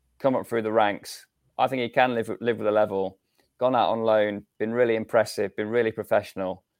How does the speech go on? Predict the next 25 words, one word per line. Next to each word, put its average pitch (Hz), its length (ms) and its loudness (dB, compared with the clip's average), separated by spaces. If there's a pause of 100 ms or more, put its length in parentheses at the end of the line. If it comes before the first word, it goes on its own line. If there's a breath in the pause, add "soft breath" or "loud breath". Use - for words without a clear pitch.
(360)
He's 104 160 -10
come 113 220 -2
back 107 220 2
and 104 80 -4
they 104 40 0
won't 101 200 0
use 113 260 -4
him. 95 160 -4 (640)
And 110 140 -4
while 117 160 6
he 110 80 0
sat 101 320 2
there, 95 380 2 (540)
the 110 200 -4 (260)
Old 113 220 0
Trafford's 110 380 0
just - 240 -8
on 98 160 0
fire 107 520 2 (480)
and 107 120 -4
everyone's 104 260 -6
trying 98 140 -2
to 95 80 -6
get 101 160 -2
out. 110 320 0